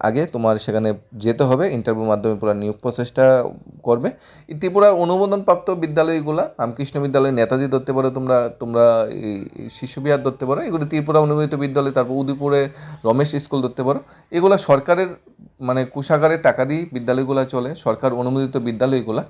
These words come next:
এগুলা বিদ্যালয়ে যে শিক্ষকদের বেতন সরকার থেকেই প্রোভাইড করায়, কিন্তু এই বিদ্যালয়গুলোতে নিয়োগ কিন্তু টেটের মাধ্যমে বা এসটিজি, এসটি, পিজিটির মাধ্যমে নিয়োগ হয় না, বিদ্যালয়গুলো ডাইরেক্ট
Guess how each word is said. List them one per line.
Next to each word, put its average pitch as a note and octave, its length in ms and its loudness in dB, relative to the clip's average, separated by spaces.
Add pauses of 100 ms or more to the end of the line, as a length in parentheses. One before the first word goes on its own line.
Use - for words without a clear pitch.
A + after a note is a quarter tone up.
এগুলা A#2+ 220 0 (120)
বিদ্যালয়ে C3+ 400 0
যে C3+ 120 -6
শিক্ষকদের D3 500 -2
বেতন D#3 200 0 (440)
সরকার B2+ 340 2
থেকেই D3+ 220 -2
প্রোভাইড C3+ 300 2
করায়, C#3 240 -4
কিন্তু C#3 240 -6
এই D3 60 -2 (120)
বিদ্যালয়গুলোতে D#3+ 560 0 (120)
নিয়োগ D3 220 -2
কিন্তু D#3+ 240 -4
টেটের C#3+ 300 -2
মাধ্যমে D3 340 0
বা B2 100 2
এসটিজি, C3+ 280 -6 (120)
এসটি, B2+ 220 -10
পিজিটির B2+ 300 -4
মাধ্যমে C3 280 0
নিয়োগ C3+ 160 0
হয় B2+ 120 0
না, G#3+ 40 -4 (120)
বিদ্যালয়গুলো A2+ 420 0 (160)
ডাইরেক্ট C3+ 320 4